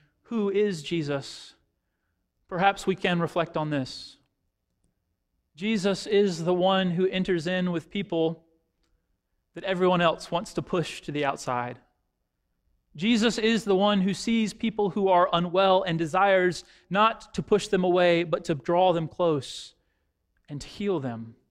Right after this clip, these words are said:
Jesus is the one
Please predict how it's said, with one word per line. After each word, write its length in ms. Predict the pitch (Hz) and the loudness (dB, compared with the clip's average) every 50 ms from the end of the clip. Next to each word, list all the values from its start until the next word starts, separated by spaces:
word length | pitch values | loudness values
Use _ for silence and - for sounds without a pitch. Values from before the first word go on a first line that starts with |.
| _ _ _ _ _ _ _ _ _ _ _ _ _ _ _ _ _ _ _ _ _ _ _ _ _ | _ _ _ _ _ _ _ _ _ _ _ _ _ _ _ _ _ _ _ _ _ _ _ _ _
Jesus 600 | - 190 220 233 220 180 190 185 180 180 - - | -6 -2 0 0 2 2 2 0 0 0 -4 -6
is 500 | - 202 208 202 202 196 196 185 160 - | -2 2 4 4 4 4 2 0 -4 -4
the 140 | - 180 170 | -4 -2 0
one 400 | 160 175 190 185 185 180 180 | 0 2 2 2 0 0 -2